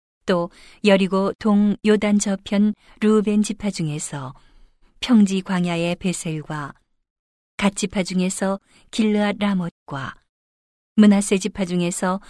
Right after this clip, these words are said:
바산 골란을 택하였으니, 이는 곧 이스라엘 모든 자손과 그들 중에 우거하는 객을 위하여 선정한 성읍들로서 누구든지 부지 중 살인한 자로 그리로 도망하여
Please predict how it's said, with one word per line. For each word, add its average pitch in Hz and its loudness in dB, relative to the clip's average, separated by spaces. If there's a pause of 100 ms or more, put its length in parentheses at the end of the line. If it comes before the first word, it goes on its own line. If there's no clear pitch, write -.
(160)
바산 208 0
골란을 180 -4
택하였으니, 143 -10 (960)
이는 202 6
곧 196 0 (300)
이스라엘 208 2
모든 220 2
자손과 180 -4 (300)
그들 202 4
중에 190 2
우거하는 196 0
객을 214 0
위하여 202 -2
선정한 175 -2
성읍들로서 156 -6 (640)
누구든지 175 -2 (340)
부지 196 0
중 196 -2
살인한 202 0
자로 190 -2 (380)
그리로 208 2
도망하여 185 -2